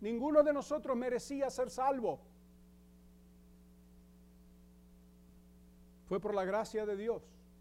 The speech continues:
que somos salvos, ese favor inmerecido,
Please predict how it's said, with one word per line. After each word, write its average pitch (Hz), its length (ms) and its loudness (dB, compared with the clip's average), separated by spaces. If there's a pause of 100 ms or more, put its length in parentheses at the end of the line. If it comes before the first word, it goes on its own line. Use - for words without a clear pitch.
(360)
que 165 80 -6
somos 190 280 -2
salvos, 180 380 4
ese 180 180 -2
favor 220 540 12
inmerecido, 262 1080 0